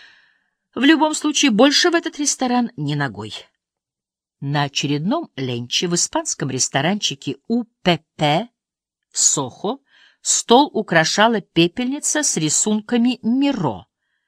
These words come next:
Я подвинул её поближе к себе и решил всеми силами предотвратить возможный преступный акт. Наш разговор крутился вокруг христианства и девяти заповедей.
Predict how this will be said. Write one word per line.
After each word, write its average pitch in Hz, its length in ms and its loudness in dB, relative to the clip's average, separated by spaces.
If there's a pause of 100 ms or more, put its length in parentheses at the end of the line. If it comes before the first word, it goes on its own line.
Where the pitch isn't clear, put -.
(280)
Я 214 280 4
подвинул 208 520 2
её 202 300 4
поближе 202 480 2
к - 40 -6
себе 220 320 0 (640)
и 233 80 4
решил 262 340 4
всеми - 460 2
силами 165 480 0
предотвратить 175 840 0
возможный 170 640 0
преступный 160 720 -8 (100)
акт. - 440 -20 (800)
Наш 269 240 4
разговор 285 420 2
крутился - 460 -2
вокруг 196 320 -2
христианства 285 720 0
и - 180 -4
девяти 208 400 -4
заповедей. 160 680 0